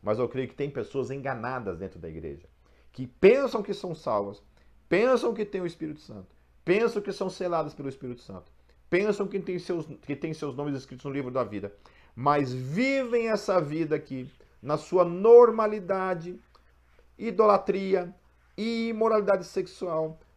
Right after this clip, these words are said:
colocando Deus à prova, murmurando o tempo todo e ainda se acha crente, ainda se acha que vai para o céu. Ok? Então o apóstolo Paulo tá falando, "Olha, todas essas coisas que aconteceram lá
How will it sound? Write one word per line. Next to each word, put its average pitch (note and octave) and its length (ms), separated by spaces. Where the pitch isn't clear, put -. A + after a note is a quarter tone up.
colocando A#3 760
Deus G#3 320
à G3 80
prova, D3+ 580
murmurando A#3+ 1000
o - 40
tempo G#3+ 460
todo E3 480
e F#3 80
ainda F3 300
se F3 260
acha D#3 360
crente, C3+ 460
ainda D#3 260
se D#3+ 280
acha D#3 280
que D#3 140
vai C3 160
para C#3 160
o C#3 60
céu. G#2 320
Ok? D#3+ 440
Então G2 160
o G#2 40
apóstolo B2 420
Paulo F3 240
tá - 100
falando, C3+ 380
"Olha, A2 340
todas B3 260
essas G3+ 180
coisas D#3 200
que C#3+ 60
aconteceram A#2+ 540
lá C3 220